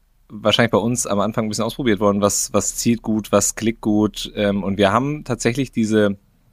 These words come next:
Ausreißer, ähm, Artikel, zum Teil gewollt, zum Teil aber auch echt ungewollt. Und dann reden wir über vier, fünf im Jahr, wo,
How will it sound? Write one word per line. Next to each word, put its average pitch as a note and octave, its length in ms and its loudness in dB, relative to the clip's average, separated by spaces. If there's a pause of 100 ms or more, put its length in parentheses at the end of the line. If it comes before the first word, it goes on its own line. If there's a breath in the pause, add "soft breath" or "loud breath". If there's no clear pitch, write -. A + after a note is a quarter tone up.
(520)
Ausreißer, G2+ 1080 2
ähm, F#2+ 420 -6
Artikel, A2+ 960 0 (260)
zum G2+ 220 -8
Teil G#2+ 200 -2
gewollt, G2 280 0
zum G2+ 100 -10
Teil G#2 180 2
aber G2 100 4
auch F2+ 140 -4
echt G2 160 -10
ungewollt. G2 480 -2
Und G2 140 -6
dann F#2+ 120 -4
reden G2+ 200 0
wir G2 60 0
über F#2+ 160 -2
vier, - 240 -2
fünf G#2+ 340 -6
im G2 140 -4
Jahr, F#2+ 340 2
wo, F#2 260 -4